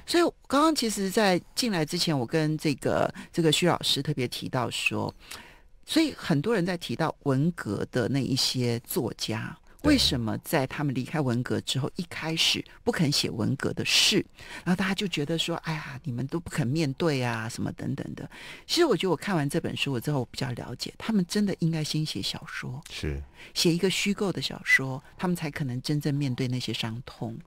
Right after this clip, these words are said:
Speaker 2: 对。
Speaker 1: 而且那样方法比较好。
Speaker 2: 嗯。
Speaker 1: 直接面对伤痛，其实是
Speaker 2: 太难了。
Speaker 1: 嗯，那我们就要，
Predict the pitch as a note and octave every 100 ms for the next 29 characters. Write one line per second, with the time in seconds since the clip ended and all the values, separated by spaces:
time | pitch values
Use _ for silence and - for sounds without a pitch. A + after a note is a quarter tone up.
0 | - - C2+ E3 D3+ F3 C#3+ C#3+ C#3+ -
1 | - - - - - - - - - D2+
2 | C2+ C#2+ D#3 F3+ F3 E3 D#3+ C#3 E3+ D#3
3 | - B2+ - - - - - - C3 E3+
4 | - A2+ A2+ - A#2 F#2 C#2+ C2+ C2+ C2
5 | B1+ D2+ - D#3+ C#3 - - - - F4+
6 | A3 E3+ D4+ C4